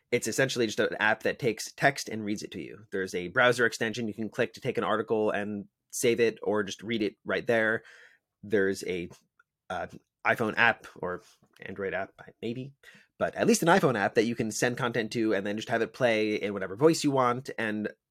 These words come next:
it will also let you read the text that gets highlighted as it's reading. Pretty simple. There's a lot of apps that do things similar, but the overall set of features, especially the highlighting as you are reading, is just very easy to both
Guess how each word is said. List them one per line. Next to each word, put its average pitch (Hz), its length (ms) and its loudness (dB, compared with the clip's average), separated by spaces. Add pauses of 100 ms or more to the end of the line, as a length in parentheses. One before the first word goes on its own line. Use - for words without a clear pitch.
(120)
it 110 180 0
will 110 140 2
also 107 480 2 (640)
let 123 160 4
you 120 160 -2
read 113 460 -2
the 110 80 0
text - 280 -4
that 107 80 -6
gets 101 160 -6
highlighted 107 440 0
as 95 240 -2
it's 90 180 -12
reading. 90 240 -8 (920)
Pretty 247 180 6
simple. 196 480 6 (100)
There's 143 160 6
a 143 40 0
lot 156 160 8
of 156 60 4
apps 131 240 4
that 139 100 -2
do 131 200 0
things 127 340 -2
similar, 151 400 2
but 117 260 2
the 113 200 -4
overall 117 380 4
set 117 280 0
of 110 80 -2
features, 107 460 -2
especially 131 500 0
the 107 140 -2
highlighting 113 540 0
as 107 200 -4
you 110 80 0
are 98 80 0
reading, 95 440 -4 (580)
is 107 200 0
just - 360 -4
very 113 560 0
easy 117 320 -4
to 104 100 -6
both 110 260 2